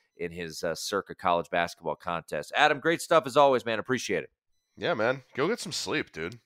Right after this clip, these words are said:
Speaker 1: Yeah.
Speaker 2: I don't know how you're doing the four A M thing.
Speaker 1: Yeah, we gotta get up. We gotta get some, uh, get some coffee into the veins. Hey,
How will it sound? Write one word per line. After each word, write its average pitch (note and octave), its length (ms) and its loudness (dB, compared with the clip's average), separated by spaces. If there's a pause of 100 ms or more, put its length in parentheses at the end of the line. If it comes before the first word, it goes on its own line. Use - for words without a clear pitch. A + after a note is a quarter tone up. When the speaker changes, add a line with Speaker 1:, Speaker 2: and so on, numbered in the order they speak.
(120)
Speaker 1:
Yeah. D3 220 8
Speaker 2:
I E3 40 10
don't G3+ 120 6
know E3+ 80 10
how D#3 80 10
you're E3+ 160 6
doing C#3+ 240 0
the C3+ 60 -4
four A#2+ 320 0
A F#2+ 120 2
M F#2 160 -4
thing. D#2+ 200 -6 (240)
Speaker 1:
Yeah, E3 200 8 (120)
we C3+ 80 -2
gotta E3+ 220 10
get E3+ 160 8
up. F3+ 220 10
We - 160 -4
gotta D3+ 180 10
get C#3+ 180 4
some, D3 180 0
uh, C3 300 8
get C3+ 220 4
some A#2+ 100 -6
coffee B2+ 460 8
into A2 640 0
the G2 160 4
veins. G2 420 2
Hey, E3 240 8